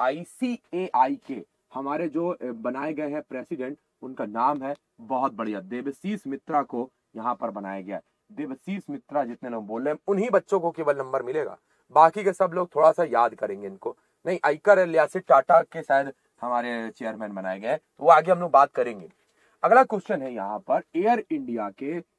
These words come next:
एयर India के मैनेजिंग director कौन बनाएगा? अब लो आ गया तुम्हारा वाला जो तुम लोग बोल रहे थे। यहाँ पर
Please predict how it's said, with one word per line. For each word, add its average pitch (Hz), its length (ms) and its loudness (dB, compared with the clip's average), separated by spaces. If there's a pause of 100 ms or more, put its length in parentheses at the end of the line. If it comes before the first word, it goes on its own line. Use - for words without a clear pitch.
(160)
एयर 196 360 -2
India 131 300 -2
के 180 180 -6
मैनेजिंग 127 500 -6
director 120 380 -10
कौन 110 260 -10
बनाएगा? 101 300 -8
अब 147 80 -6
लो 151 100 -2
आ 147 120 2
गया 139 120 -6
तुम्हारा 117 320 -6
वाला 101 220 -4
जो 117 140 -12
तुम 139 140 -10
लोग 135 120 -10
बोल 113 220 -8
रहे 98 200 -12
थे। 104 40 -16 (520)
यहाँ 170 180 0
पर 196 220 4